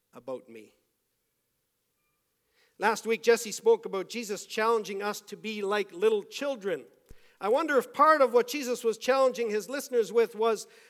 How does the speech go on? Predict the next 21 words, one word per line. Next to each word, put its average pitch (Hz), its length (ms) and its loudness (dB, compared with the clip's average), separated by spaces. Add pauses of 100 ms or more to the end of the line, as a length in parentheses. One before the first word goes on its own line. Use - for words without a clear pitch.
(100)
a 202 120 -4
child's 277 560 0
ability 269 560 0
to 240 120 -12
be 233 440 -6 (340)
real 240 800 -2 (880)
and 226 260 0
true 330 500 -4
to 262 200 -10
themselves. 220 840 0 (260)
When 226 180 0
they 226 100 8
don't 233 260 4
like 294 220 2
something, 294 580 -4
they 262 160 2
don't 311 380 -8
check - 480 -2 (320)
the 262 100 2
like 330 300 2
box. - 520 -4